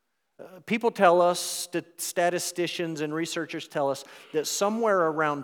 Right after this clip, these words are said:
two hundred and fifty million people every year will leave the country where they are a citizen to go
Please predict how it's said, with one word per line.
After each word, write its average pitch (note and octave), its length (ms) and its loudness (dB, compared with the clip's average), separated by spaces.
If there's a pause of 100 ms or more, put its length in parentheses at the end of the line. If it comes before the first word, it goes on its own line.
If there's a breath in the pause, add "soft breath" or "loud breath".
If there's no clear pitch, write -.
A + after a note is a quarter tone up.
(120)
two A#3+ 440 -8
hundred G3 680 -4
and D3 220 -6
fifty G3+ 760 -4 (320)
million G3 800 0
people C#3+ 640 -8 (800)
every F3+ 380 2
year C#3 500 -4 (380)
will D3 480 2
leave D#3 560 0
the C#3 100 -2
country G3+ 600 -6
where F3 200 2
they E3 160 2
are D#3 180 2
a C#3 60 0
citizen C3+ 600 -6
to - 180 -10
go B2+ 880 2